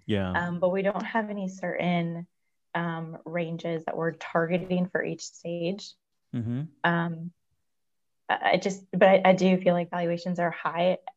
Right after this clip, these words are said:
Speaker 2: at any stage right now.
Speaker 1: Yeah. Yeah, and you don't have the data, so you don't know how big the multiple is gonna be when they get to their Series A or B.
Speaker 2: Mm-hmm.
Speaker 1: Um, versus banking, like, you could probably take some of the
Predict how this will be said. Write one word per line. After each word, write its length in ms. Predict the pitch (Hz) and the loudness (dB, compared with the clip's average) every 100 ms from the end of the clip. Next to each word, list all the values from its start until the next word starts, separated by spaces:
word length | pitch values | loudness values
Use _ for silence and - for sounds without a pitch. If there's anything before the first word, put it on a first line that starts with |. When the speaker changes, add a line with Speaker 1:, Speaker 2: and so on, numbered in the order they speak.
| _ - | _ -4
Speaker 2:
at 160 | - - | -2 -2
any 240 | 165 170 | -2 -2
stage 340 | 151 170 170 165 | -4 -6 -6 -8
right 180 | 170 - | -10 -10
now. 120 | 175 180 | -8 -6
Speaker 1:
Yeah. 260 | 92 90 87 - _ _ _ _ _ _ _ _ _ - | -4 -6 -10 -16 _ _ _ _ _ _ _ _ _ -2
Yeah, 140 | 156 147 | 2 4
and 120 | 143 | 6
you 60 | |
don't 140 | 151 151 | 4 4
have 140 | 147 | 4
the 80 | 120 | 2
data, 360 | 110 110 113 101 | 4 6 6 4
so 140 | - | 0
you 60 | 113 | 0
don't 260 | 113 113 | 2 2
know 420 | 104 104 104 104 - - - - - - | 2 2 2 0 -2 -16 -20 -20 -20 4
how 140 | 131 | 6
big 220 | 113 117 | 8 6
the 80 | 107 | 6
multiple 540 | 104 110 120 113 107 | 6 6 4 2 2
is 100 | 98 | 2
gonna 180 | 98 101 | 2 0
be 220 | 95 107 | 2 2
when 160 | 98 90 | 2 0
they 100 | 92 | -2
get 180 | 98 95 | -4 -2
to 100 | 107 | 0
their 160 | 101 | -2
Series 420 | - 107 98 95 98 | -2 -4 -4 -6 -6
A 260 | 92 92 | -8 -8
or 140 | 92 85 | -8 -6
B. 400 | 104 98 92 92 | -4 -2 0 -2
Speaker 2:
Mm-hmm. 460 | 87 170 - - | -2 -6 -8 -8
Speaker 1:
Um, 460 | 98 95 90 90 90 | -6 -4 -4 -6 -10
versus 460 | 113 127 123 123 104 | -2 -2 0 -2 -2
banking, 600 | 127 131 143 135 120 113 | -2 -2 -4 -4 -4 -4
like, 180 | 104 101 | -4 -6
you 100 | 107 | -8
could 160 | 117 110 | -6 -4
probably 640 | 120 117 110 113 110 107 | -4 -2 -4 -2 -4 -4
take 300 | - 123 110 | -4 -6 -4
some 220 | 123 110 | -6 -4
of 160 | 107 98 | -4 -4
the 340 | 104 98 95 | -4 -4 -6